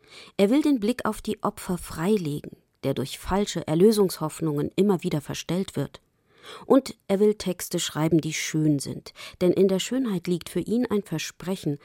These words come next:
vielleicht sogar eine Art von Erlösung. Das ist Flauberts Art, dem Liebesgebot Jesu auf seine Art die Treue zu halten,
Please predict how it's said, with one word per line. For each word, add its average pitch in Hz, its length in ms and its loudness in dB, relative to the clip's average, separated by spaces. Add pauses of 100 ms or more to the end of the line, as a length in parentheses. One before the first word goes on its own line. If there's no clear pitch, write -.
(180)
vielleicht 185 380 2
sogar 180 400 0
eine 196 240 0
Art 185 220 -2
von - 240 0
Erlösung. 196 580 0 (880)
Das 233 220 0
ist - 260 -6
Flauberts 180 680 0
Art, 170 480 -4 (500)
dem 175 140 8
Liebesgebot 170 840 -2
Jesu 170 520 -2 (180)
auf 180 100 -4
seine 196 360 0
Art - 280 -8
die 123 100 -6
Treue - 380 -4
zu 139 220 -8
halten, - 300 -10